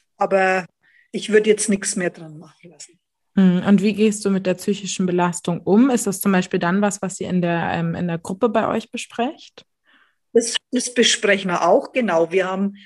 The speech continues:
Speaker 1: wir sind zwar in einer kleinen, gemütlichen Gaststätte, aber wir haben eine Tür, die machen wir dann hinter uns zu. Und, ähm, ja, sowas besprechen wir auf jeden Fall.
Speaker 2: Mhm.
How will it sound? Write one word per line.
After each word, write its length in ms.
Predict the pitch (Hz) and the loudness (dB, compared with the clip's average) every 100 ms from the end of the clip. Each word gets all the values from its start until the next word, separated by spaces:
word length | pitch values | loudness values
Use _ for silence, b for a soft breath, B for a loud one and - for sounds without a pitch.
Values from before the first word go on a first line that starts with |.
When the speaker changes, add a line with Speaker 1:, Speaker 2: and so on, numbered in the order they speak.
| B | B
Speaker 1:
wir 160 | - 202 | -4 -2
sind 300 | 202 226 240 | 0 0 0
zwar 200 | - 220 | 0 -2
in 80 | 214 | 0
einer 320 | 202 196 190 | -2 0 -2
kleinen, 720 | 190 - 196 185 196 208 202 | -4 -6 -2 0 0 -2 -4
gemütlichen 600 | 208 196 196 196 180 196 | -4 -2 -2 -2 -6 -6
Gaststätte, 800 | 180 196 - - - 240 214 233 | -2 -2 0 -2 0 2 4 2
aber 260 | 202 202 190 | 2 0 -2
wir 140 | 202 | -4
haben 100 | 214 | -2
eine 120 | 190 185 | -4 -4
Tür, 220 | 233 220 | 0 0
die 100 | 208 | 0
machen 200 | 190 196 | -6 -4
wir 60 | |
dann 160 | 185 175 | -6 -6
hinter 260 | 190 180 170 | -4 -2 -2
uns 220 | 180 - | -4 -4
zu. 280 | - 311 B B B B _ | 2 2 B B B B _
Und, 880 | - 214 208 202 202 202 202 - b b b | 4 6 8 6 4 4 2 0 b b b
ähm, 840 | - 196 190 185 180 185 180 202 _ _ _ _ _ _ | 2 4 6 4 -2 -6 -10 -14 _ _ _ _ _ _
ja, 240 | 208 196 | 2 2
sowas 460 | 226 247 226 240 - | 2 2 2 2 2
besprechen 480 | 226 - - 196 208 | 0 0 0 0 0
wir 100 | 185 | -4
auf 160 | 175 | -4
jeden 260 | 190 175 175 | -6 -6 -8
Fall. 200 | - 135 _ _ _ _ _ _ - | -12 -16 _ _ _ _ _ _ 2
Speaker 2:
Mhm. 500 | 190 175 165 185 | 4 6 4 0